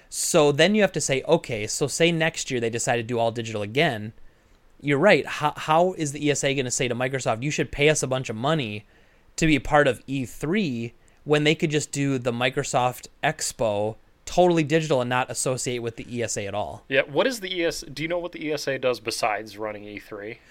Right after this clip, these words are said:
Speaker 2: Like, what
Speaker 1: Well,
Speaker 2: is
Speaker 1: they're,
Speaker 2: their
Speaker 1: they're a
Speaker 2: function?
Speaker 1: lobbyist group, so, I mean, they, they basically lobby Congress. They, uh, they organize, they're like, I mean,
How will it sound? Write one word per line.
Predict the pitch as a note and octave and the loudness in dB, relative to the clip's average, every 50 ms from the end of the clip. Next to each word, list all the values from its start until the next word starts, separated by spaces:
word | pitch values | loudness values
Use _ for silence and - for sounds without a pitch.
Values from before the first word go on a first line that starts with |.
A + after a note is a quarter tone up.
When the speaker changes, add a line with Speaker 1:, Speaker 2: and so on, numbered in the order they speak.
| - - - | -20 -12 -10
Speaker 2:
Like, | A#2 A2 - - | -10 -10 -8 0
what | - A#3+ | 8 10
Speaker 1:
Well, | B3 A3 | 10 10
Speaker 2:
is | G3+ | 10
Speaker 1:
they're, | B3+ A#3 | 6 4
Speaker 2:
their | A3 | 8
Speaker 1:
they're | G#3 B3+ B3+ | 10 10 10
a | A#3+ | 10
Speaker 2:
function? | G#3+ E3+ B2+ C3+ | 8 6 4 4
Speaker 1:
lobbyist | - - E3+ F3+ E3+ - - | 4 4 2 2 0 0 -2
group, | F#3 F#3 G3 G3 G3 - _ - _ | 0 0 0 0 0 -4 _ -12 _
so, | D#3 - - - F3+ E3 D#3+ E3 D#3+ D#3 D3 - | -4 -2 4 6 6 8 8 8 6 4 2 0
I | - D3+ | -2 -2
mean, | D#3 D#3 D#3 | 0 0 2
they, | D#3+ D#3+ D3+ - - | 4 4 2 2 0
they | D#3+ E3 D#3+ | 2 2 2
basically | D3+ E3 F3 F3+ - - F3 - D#3+ D3+ C#3+ | 4 4 4 4 2 0 -2 -2 0 0 2
lobby | C3 B2+ B2+ C3 C3 C#3 C3 B2+ B2 B2 A#2 A2+ | 2 2 2 2 2 2 0 0 0 -2 -4 -6
Congress. | - - G#3 G3+ G#3 G3+ F#3+ F#3+ G3 G3 F#3+ - - - - | -6 -4 -2 -2 -2 -2 0 0 0 0 0 0 -4 -6 -2
They, | C#3+ D3+ C#3+ C#3 C3 B2+ B2 | 0 2 2 4 4 2 2
uh, | B2 A#2+ A#2+ A#2+ B2 A2+ | 2 2 0 0 -2 -4
they | - C#3 D3 C#3 C3 | -4 0 2 2 2
organize, | - C3 C#3 D3 C#3+ D3 C#3 C3 C3+ C#3 C3+ | 4 4 2 2 2 2 0 2 2 2 2
they're | C3+ C3 B2+ | 0 0 0
like, | B2 B2+ B2 - - - | 0 0 -2 -4 -6 -8
I | C3+ | -6
mean, | C#3+ C3+ B2+ A#2+ A#2 | -4 -4 -4 -4 -6